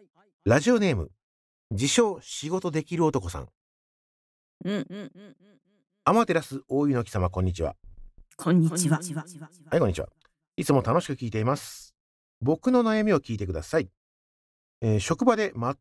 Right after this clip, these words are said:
Speaker 1: 当な評価がされません。
Speaker 2: うん。
Speaker 1: どう考えてもさばききれない量の仕事を押し付けられてしまうので、いつも何時間も早めに出社して残業しています。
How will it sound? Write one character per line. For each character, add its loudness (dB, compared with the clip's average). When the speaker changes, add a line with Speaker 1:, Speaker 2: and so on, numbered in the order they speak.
Speaker 1:
当 0
な 2
評 -6
価 -10
が -2
さ -6
れ 0
ま 0
せ 0
ん。 -6
Speaker 2:
う -4
ん。 -8
Speaker 1:
ど 4
う 0
考 0
え 0
て -2
も 0
さ -6
ば 0
き -20
き -10
れ 0
な 2
い 2
量 2
の 2
仕 -6
事 0
を 0
押 -2
し -14
付 -2
け 4
ら 2
れ -2
て -4
し -4
ま 2
う 2
の -2
で、 2
い -4
つ -4
も 0
何 0
時 -6
間 0
も 0
早 0
め 2
に 0
出 -14
社 -6
し -8
て 0
残 0
業 4
し -4
て 2
い 4
ま 2
す。 -14